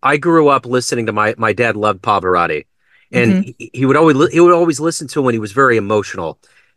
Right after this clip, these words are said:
Speaker 2: Yeah.
Speaker 1: So I remember when I went to Rome, I stayed right outside of Saint Peter's Square.
Speaker 2: Mm-hmm.
Speaker 1: And one night I was just tired. It was the end of a long day.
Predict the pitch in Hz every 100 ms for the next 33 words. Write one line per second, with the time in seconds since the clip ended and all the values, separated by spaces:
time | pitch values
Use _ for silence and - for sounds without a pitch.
0 | - 165 151 127 151 170 151 139 117 117
1 | 139 131 123 113 120 104 123 120 101 101
2 | 104 - - 151 127 107 113 110 110 -
3 | 123 95 117 98 - 101 92 - 104 87
4 | 78 _ _ _ _ - 196 - 113 110
5 | 143 156 143 135 127 107 101 - 131 -
6 | - 131 120 120 120 117 110 98 87 98
7 | 104 131 123 117 117 113 104 110 107 107